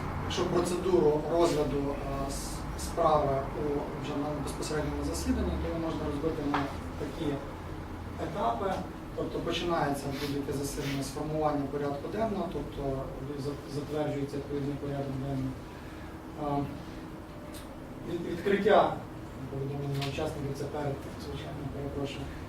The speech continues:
Відкриття засідання. Е, що це тут трошки помилився. Відкриття засідання, формування порядку денного, затвердження зі-, на засіданні порядку денного, початок розгляду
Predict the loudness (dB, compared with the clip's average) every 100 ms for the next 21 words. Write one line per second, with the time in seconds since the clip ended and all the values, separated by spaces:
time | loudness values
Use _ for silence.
0 | -4 2 4 8 8 8 4 0 0 0
1 | 0 -2 -6 -10 -12 -8 -2 2 2 2
2 | -2 -6 -8 -10 -12 -12 -12 -10 -10 -10
3 | -10 -10 -10 -12 -10 -8 -6 -8 -12 -12
4 | -12 -12 -12 -12 -10 -10 -10 -10 -10 -8
5 | -6 -6 -6 -8 -8 -6 -6 -6 -8 -4
6 | -4 -4 -6 -8 -8 -8 -4 0 0 0
7 | -2 -8 -10 -10 -10 -10 -10 -10 -10 -10
8 | -12 -10 -6 -4 -2 -2 4 6 6 2
9 | -2 0 0 0 2 2 2 0 0 -2
10 | -2 0 0 -2 2 4 4 2 -2 -2
11 | -2 -4 -4 -4 -4 -2 -2 -4 -4 -4
12 | -2 -4 0 2 2 0 0 2 2 0
13 | -2 -4 -8 -8 -10 -10 -4 0 6 8
14 | 8 4 6 6 4 2